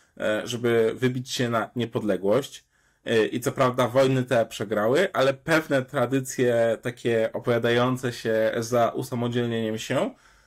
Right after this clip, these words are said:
e, pozostały. I kiedy państwa zaczęły się usamodzielniać i kiedy Unia Południowej Afryki zdecydowała się być samodzielnym państwem, no to postanowiono także w referendum zdecydować o tym,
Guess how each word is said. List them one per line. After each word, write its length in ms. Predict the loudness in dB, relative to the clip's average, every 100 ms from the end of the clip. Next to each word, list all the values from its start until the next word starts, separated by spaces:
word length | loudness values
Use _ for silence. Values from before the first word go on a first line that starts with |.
| _ _
e, 420 | -6 -4 -2 -2 -4 _
pozostały. 760 | 0 0 0 0 2 2 0 -4 _ _ _ _ _ -8 -4 -4 -8 -4
I 420 | 0 2 2 0
kiedy 520 | 0 0 2 4 2
państwa 420 | 0 0 0 -2 -2
zaczęły 340 | 0 0 0
się 120 | -2
usamodzielniać 760 | -4 -4 -4 0 0 0 -4 -6
i 40 |
kiedy 460 | -6 0 2 4 2
Unia 280 | 0 -2 0
Południowej 640 | -2 -2 -2 0 0 0
Afryki 840 | -4 0 -2 -2 -4 -2 2 0 0
zdecydowała 520 | -4 -6 -4 -2 -2 -2
się 200 | -6 -6
być 180 | -8
samodzielnym 480 | -6 -4 -4 -4 -4
państwem, 600 | -6 -8 -8 -6 -4 -4 -6 -18 _ _
no 60 | -8
to 80 | -6
postanowiono 640 | -6 -4 0 0 0 -2
także 400 | -2 -6 -4 -4
w 60 | -2
referendum 580 | -2 0 0 0 -2
zdecydować 680 | -4 -8 -2 0 0 -4 -6 -2
o 160 | -2
tym, 540 | 0 -2 -2 -2 -4